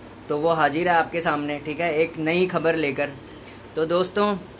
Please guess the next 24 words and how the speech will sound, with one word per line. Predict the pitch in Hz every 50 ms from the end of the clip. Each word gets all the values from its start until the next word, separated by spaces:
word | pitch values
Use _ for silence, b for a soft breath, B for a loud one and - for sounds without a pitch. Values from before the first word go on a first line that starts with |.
| - -
एनएचपीसी | 147 156 170 185 190 - - 202 196 208 202
जेई | 196 170 175 175 175 180 180 185
का | 185 185
आपने | 180 180 180 180 185
form | 175 - 165 160 175 175
भर | 156 156 143
रखा | 139 127 127 156 151
है, | 156 165
तो | 165 170 165
एक | 170 170 156
बहुत | 147 147 160 165 165
ही | 190
बड़ी | 180 185 185 185
खुशखबरी | 180 180 165 - - 156 147 139 156 175 185
है | 175 165
एनएचपीसी | 156 151 151 147 - - 156 - 170 156
जेई | 139 143 139 143 147
के | 131 151 151
लिए | 139 131 120 123 - - - - B B B B B B B B - -
कि | 202 190
एनएचपीसी | - 190 190 208 247 226 - - 233 220 - 233 220
जेई | 185 190 185 185 196
में | 202 190 175
ना | 190 208 196 135